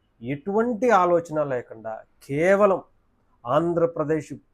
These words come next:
ప్రజల భవిష్యత్తు కోసం, భారతదేశ ప్రజల భవిష్యత్తు కోసం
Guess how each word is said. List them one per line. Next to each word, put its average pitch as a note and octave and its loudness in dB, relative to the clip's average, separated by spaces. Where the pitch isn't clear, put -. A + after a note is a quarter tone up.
ప్రజల D3+ 0
భవిష్యత్తు D3 -2
కోసం, C3 -10
భారతదేశ C#3 -6
ప్రజల C3+ -4
భవిష్యత్తు B2+ -4
కోసం B2 -8